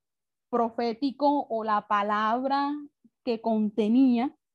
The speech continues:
era una crítica profunda al pueblo de Israel de alguna manera.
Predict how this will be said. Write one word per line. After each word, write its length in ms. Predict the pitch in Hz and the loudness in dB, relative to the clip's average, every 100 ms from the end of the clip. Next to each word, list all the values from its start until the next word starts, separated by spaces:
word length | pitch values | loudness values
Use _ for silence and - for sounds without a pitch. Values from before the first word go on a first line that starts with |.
| _ _ _ _ _ _ _ _ | _ _ _ _ _ _ _ _
era 220 | - 247 285 | -2 0 2
una 340 | 320 320 294 | 2 0 -2
crítica 720 | 294 285 294 302 320 294 - _ _ _ | -2 -2 -2 0 2 2 -2 _ _ _
profunda 920 | 262 220 - 320 320 294 247 226 269 _ _ _ _ _ _ _ _ _ _ _ _ | -2 -2 2 4 6 4 2 -2 -6 _ _ _ _ _ _ _ _ _ _ _ _
al 240 | 254 247 - | -2 -2 -2
pueblo 680 | 247 240 262 294 294 - - | -4 -2 2 4 4 2 -4
de 160 | 226 262 | -6 -2
Israel 680 | 247 233 226 233 254 285 359 _ _ _ _ _ _ _ - | -2 -2 0 0 -2 -6 -10 _ _ _ _ _ _ _ -14
de 300 | 196 240 240 | -4 2 2
alguna 460 | 233 226 254 285 | 2 -2 -4 -2
manera. 600 | 269 247 262 269 - 214 | -2 -4 -4 -6 -10 -14